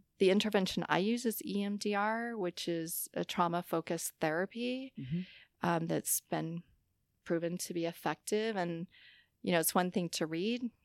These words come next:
Speaker 1: that it's effective, but I will say,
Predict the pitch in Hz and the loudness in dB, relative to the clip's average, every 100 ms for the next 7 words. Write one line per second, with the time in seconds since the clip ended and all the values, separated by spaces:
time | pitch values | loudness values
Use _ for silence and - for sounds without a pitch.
0 | _ - 190 165 196 185 185 190 180 175 | _ 0 2 2 2 2 2 0 2 2
1 | 160 - 165 175 170 170 - - - 170 | 2 4 4 2 0 4 4 4 2 2
2 | 170 170 170 | 2 0 -2